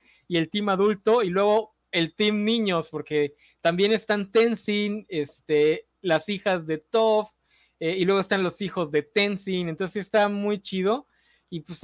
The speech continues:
Mako termina siendo el güey, que además, digo, también recordemos que era la era de Twilight, entonces sí hay lógica en poner un personaje como Mako como interés amoroso,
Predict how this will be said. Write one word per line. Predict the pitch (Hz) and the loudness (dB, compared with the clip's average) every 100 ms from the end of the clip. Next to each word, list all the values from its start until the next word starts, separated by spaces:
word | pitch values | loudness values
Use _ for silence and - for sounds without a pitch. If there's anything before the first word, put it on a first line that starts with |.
| 214 | -2
Mako | 226 247 269 | 0 0 -2
termina | 226 220 226 233 | 0 0 0 0
siendo | - 226 220 | 0 0 0
el | 202 | 0
güey, | 190 202 202 | 2 2 2
que | 202 | 2
además, | 214 220 285 294 - _ _ | 2 4 2 -2 -10 _ _
digo, | - 269 254 _ - - | -4 -2 -2 _ -20 -4
también | - 214 285 | 0 2 2
recordemos | 339 247 226 247 247 | 2 2 2 2 2
que | 247 | 2
era | 254 | 4
la | 233 | 4
era | 208 220 220 | 4 4 2
de | 190 | 0
Twilight, | - 190 202 202 160 147 - _ _ _ | -2 2 4 4 2 -2 -6 _ _ _
entonces | - 190 196 190 - | -2 0 2 0 -2
sí | - - - 247 277 | -16 -18 -6 0 2
hay | 277 | 4
lógica | 262 240 240 240 - | 4 2 2 -2 0
en | 214 196 | 0 0
poner | 175 185 202 | -2 0 0
un | |
personaje | 214 190 170 170 190 | 0 -4 -2 -6 -6
como | 185 147 | -4 -4
Mako | 147 160 165 | 0 -2 -2
como | 180 151 | -6 -6
interés | 147 143 156 | -4 -4 -4
amoroso, | 170 143 135 131 196 294 | -4 -2 -2 -2 -6 -6